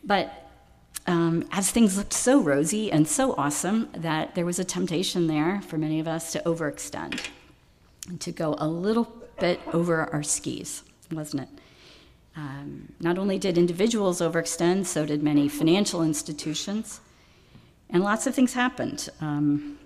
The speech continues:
when you don't worry about risk or the things that could go bad, um, underwriting requirements were loosened. Riskier mortgage products were developed to help more and more, um, people in different kinds of situations.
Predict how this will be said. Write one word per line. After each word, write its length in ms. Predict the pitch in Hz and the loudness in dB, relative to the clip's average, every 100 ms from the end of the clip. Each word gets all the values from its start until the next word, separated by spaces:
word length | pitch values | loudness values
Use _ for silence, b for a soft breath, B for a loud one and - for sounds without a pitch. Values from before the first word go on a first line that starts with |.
| - | -4
when 140 | 180 | 0
you 80 | 170 | 2
don't 200 | 180 196 | 2 2
worry 240 | 185 190 185 | 2 4 2
about 360 | 165 165 143 147 | 2 0 0 0
risk 420 | 147 185 - - | 0 -2 -6 -4
or 160 | 151 | -4
the 220 | 151 151 156 - | -2 -4 -6 -6
things 240 | 190 180 170 | 0 0 0
that 160 | - | -4
could 340 | - 226 185 - | -4 -6 -4 -4
go 120 | 147 | -4
bad, 520 | 190 208 127 135 - - | 0 0 0 -2 -6 -8
um, 260 | 151 151 - | -6 -4 0
underwriting 580 | 160 185 180 170 180 180 | 0 2 2 2 0 -2
requirements 640 | 170 - 156 165 180 - | -4 -4 -2 0 -2 -4
were 100 | 170 | -4
loosened. 540 | 160 165 - 226 240 - B B B B | -4 -4 -2 -2 -2 -4 B B B B
Riskier 420 | 175 - 175 151 | -6 -2 2 6
mortgage 400 | 147 165 190 - | 6 6 0 -4
products 480 | - 190 214 - - | -4 -2 -4 -6 -4
were 80 | 175 | -4
developed 560 | 165 156 165 233 - | -2 0 0 -2 -6
to 140 | - 147 | -8 -6
help 180 | 151 151 | -4 0
more 220 | 165 160 | 2 4
and 100 | 160 | 2
more, 320 | 156 156 156 - | 2 0 -4 -10
um, 380 | 160 156 151 - - - - - | -8 -4 -4 -6 -12 -20 -20 -10
people 340 | 180 202 214 | -8 -4 0
in 80 | 165 | 0
different 280 | 156 170 151 | 0 -2 0
kinds 240 | 170 170 | 2 2
of 100 | 170 | 0
situations. 800 | - 170 160 170 - 233 269 - | -4 -4 -4 -4 -2 0 0 -2